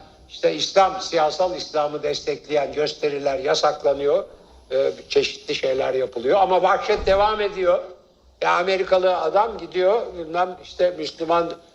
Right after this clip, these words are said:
çocuğu öldürüyor bıçaklayarak falan böyle şeyler. Ama öbür tarafta da bir, e, siyasal İslamcı gidiyor Belçika'da adamlara saldırıyor filan. Böyle abuk sabuk korkunç bir şeydi. Ve, ve Atatürk Cumhuriyeti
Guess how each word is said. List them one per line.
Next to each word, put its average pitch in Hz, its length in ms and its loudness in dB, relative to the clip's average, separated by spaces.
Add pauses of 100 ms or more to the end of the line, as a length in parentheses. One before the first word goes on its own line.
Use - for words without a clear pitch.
(260)
çocuğu 151 500 4 (120)
öldürüyor 147 540 0
bıçaklayarak 131 760 -4
falan 139 320 0
böyle 135 240 0
şeyler. 120 340 0
Ama 190 260 2
öbür 190 200 -2
tarafta 190 480 2
da 233 140 0
bir, 214 180 2 (340)
e, 170 540 -4
siyasal 170 680 0
İslamcı 160 460 -2
gidiyor 175 360 0
Belçika'da 170 520 2
adamlara 147 1000 -2
saldırıyor 113 580 -6
filan. 208 320 -2
Böyle 240 220 2 (360)
abuk 196 320 4
sabuk - 360 0
korkunç 185 540 2
bir 143 60 -12
şeydi. - 400 -8 (420)
Ve, 262 240 6 (1000)
ve 139 280 0 (520)
Atatürk 160 580 2
Cumhuriyeti 151 840 -2